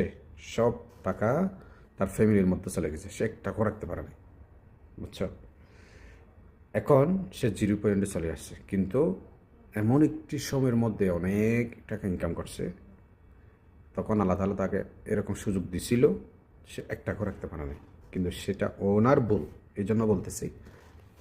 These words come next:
আপনারাও এর মতো হয়েন না। যেভাবে পারেন,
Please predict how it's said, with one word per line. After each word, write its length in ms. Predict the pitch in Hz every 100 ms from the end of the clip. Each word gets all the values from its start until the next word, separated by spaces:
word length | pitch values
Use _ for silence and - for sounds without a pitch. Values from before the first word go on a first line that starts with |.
| - - - - - -
আপনারাও 440 | 87 - 90 104
এর 140 | 101 92
মতো 220 | 98 92
হয়েন 220 | 101 98 92
না। 60 | 92 - - - - - - _ - 95 90
যেভাবে 380 | 113 101 123 139
পারেন, 320 | - 92 127